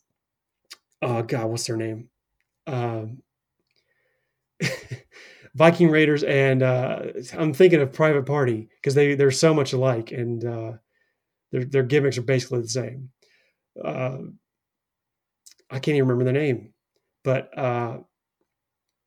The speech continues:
the Viking Raiders, <sighs> God, what is their name? This is embarrassing.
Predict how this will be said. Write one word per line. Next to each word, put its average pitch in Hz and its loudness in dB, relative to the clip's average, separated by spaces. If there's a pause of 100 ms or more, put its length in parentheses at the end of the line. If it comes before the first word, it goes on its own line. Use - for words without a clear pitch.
(360)
the - -4
Viking 151 4
Raiders, 135 4 (2250)
<sighs> - -16
God, 147 -8
what 269 2
is 214 2
their 208 12
name? 196 6 (880)
This 190 2
is 143 0
embarrassing. 107 -6